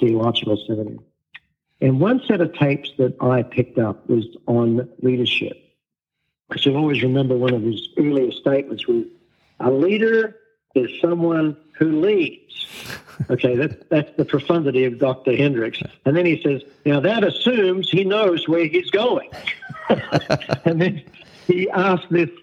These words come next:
profound question. It, it really changed my life. He says, "What would you love to do with Jesus within this lifetime so that when you were to die, you die a totally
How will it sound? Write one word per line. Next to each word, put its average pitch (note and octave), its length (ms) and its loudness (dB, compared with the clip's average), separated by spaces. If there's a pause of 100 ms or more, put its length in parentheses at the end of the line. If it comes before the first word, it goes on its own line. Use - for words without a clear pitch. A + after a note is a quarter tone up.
(140)
profound E3+ 560 0
question. G3+ 600 -4 (380)
It, - 400 -6 (200)
it C#3 200 0
really F3 580 0
changed E3 420 -2
my D#3 140 0
life. F3+ 320 -2
He C3 120 0
says, A#2+ 200 -2 (800)
"What F#4 260 0
would C#4+ 160 0
you G#3+ 180 2
love G#3+ 260 -2
to G3+ 80 0
do F#3+ 220 0
with F3 160 -2
Jesus D3+ 500 -2
within B2+ 280 0
this B2+ 220 -2
lifetime C3 600 -2 (680)
so C3 120 2
that - 200 -4
when D#3+ 280 2
you G#3 120 2
were F#3+ 100 0
to - 80 -2
die, D3 500 -2 (200)
you C3 180 2
die B2+ 380 0
a G#2 60 -2 (200)
totally - 580 -2